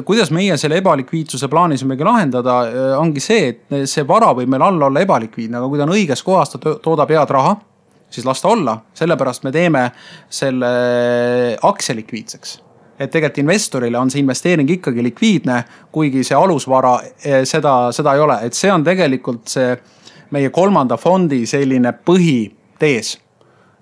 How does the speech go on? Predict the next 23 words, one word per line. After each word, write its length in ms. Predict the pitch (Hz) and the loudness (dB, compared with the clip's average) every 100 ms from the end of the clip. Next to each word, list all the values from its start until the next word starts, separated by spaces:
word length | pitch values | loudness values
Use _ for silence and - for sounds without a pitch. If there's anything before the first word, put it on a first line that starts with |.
| - - - | -20 -14 -4
Et 240 | 151 - 156 | -4 -2 0
me 220 | 143 135 | 2 0
pigem, 360 | 190 208 165 131 131 139 | 0 0 2 2 2 2
ja 440 | 147 139 135 123 | 2 4 2 -2
pigem 280 | - 190 151 | -2 0 2
lähtume 320 | 170 180 143 | 0 -2 -4
sellest 160 | 123 - | -4 -6
oportunistlikust 920 | 151 131 - 175 202 139 - 127 - | -4 -4 -4 -4 -4 -6 -8 -8 -2
vaatest, 440 | 269 294 - - 135 | -2 -2 -6 -10 -8
et 100 | 147 | -4
me 60 | 143 | -2
võime 240 | 170 139 | 0 0
ka 80 | 135 | 0
minna 340 | 151 165 135 131 | 0 2 2 2
pealinnast 420 | 185 160 127 117 185 | 2 2 0 0 0
välja, 280 | 190 143 | 0 0
me 120 | 127 131 | 0 2
ei 60 | |
pea 100 | 170 151 | 2 2
ostma 240 | - 147 | 0 -4
ainult 120 | 143 160 | 0 2
Raekoja 260 | 151 131 | 2 2
platsisooneid, 680 | 170 190 135 135 131 120 113 | 0 0 0 2 2 0 -6